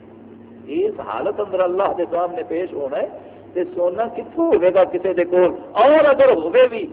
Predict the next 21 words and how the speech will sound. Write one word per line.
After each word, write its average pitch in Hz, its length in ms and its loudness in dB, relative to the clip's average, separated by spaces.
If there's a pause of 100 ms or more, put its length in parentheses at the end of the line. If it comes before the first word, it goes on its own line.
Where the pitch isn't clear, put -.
(240)
تے 196 60 -2
اللہ 190 420 2
نے 190 80 -4
نفی 247 360 -2
کر 190 200 2
دیتی، 349 360 -4
انکار 226 460 0
کر 185 100 0
دیتا، 170 320 0
فرمایا 185 420 -2
فَلَنْ 180 460 -2
يُقْبَلْ 147 480 -2
مِنْ، 214 220 0 (260)
اساں 170 240 0
او 208 160 4
دی 302 220 -6
گل 226 280 4
بھی 269 120 -6
نہیں 240 220 -4
سننی، 202 340 -6
او 240 120 0